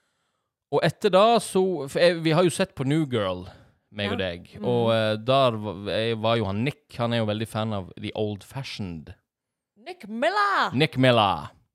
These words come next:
Speaker 1: Eh, og, eh, den ville jeg smake. Så da fikk jeg en helt rå Old Fashioned, som, eh, ga meg blod på tann.
Speaker 2: <laughs>
Speaker 1: Den var, den, jeg kun-, jeg fikk beskjed om at det er den beste du kommer til å få.
Speaker 2: Ja.
Speaker 1: Så nå har du,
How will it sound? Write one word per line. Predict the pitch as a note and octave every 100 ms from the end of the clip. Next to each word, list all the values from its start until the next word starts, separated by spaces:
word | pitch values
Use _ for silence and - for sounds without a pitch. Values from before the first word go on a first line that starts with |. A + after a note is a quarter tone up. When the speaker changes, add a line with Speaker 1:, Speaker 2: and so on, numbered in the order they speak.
| _
Speaker 1:
Eh, | C3+ B2+ A#2+ -
og, | A#2+ A#2 A#2
eh, | A2 A2 G#2+ G#2+ G2+ G#2
den | C#3 D#3+ A#2 G#2 F#2 F2+ F2+
ville | F2+ D2+
jeg | D#2
smake. | E2 D#2+ - _
Så | -
da |
fikk | C3 C#3 -
jeg | A#2+
en | G#2 G2
helt | F#2 G#2+ -
rå | G#2 B2 B2+ G2 - _ -
Old | G#2+
Fashioned, | - G#2 - E2+ - - _ _ _ _ _ _ _
som, | - A2+ G#2
eh, | G#2 G2+
ga | G2+ A2+
meg | A#2 G#2 G2+
blod | A#2 A2+
på | -
tann. | A2 F#2+ D#2 _
Speaker 2:
<laughs> | G#3+ F#3+ -
Speaker 1:
Den | A#2+ A#2
var, | A2 G#2+ G2 F2+ F#2
den, | A2 G#2+ F#2+
jeg | G2+ G#2
kun-, | A#2+ A2+ _ _ -
jeg | B2
fikk | C#3
beskjed | C3 C#3 C#3
om | B2+
at | A2+
det | A2+
er | A#2+
den | A2
beste | F#2+ - A2
du |
kommer | G2 D#2+
til | F2
å |
få. | - D#2 A#1 _ _ _ _
Speaker 2:
Ja. | D#4 C#4+
Speaker 1:
Så | G2 F#2+ F2+ E2+
nå | G2+
har | F2+ F2
du, | F#2 F2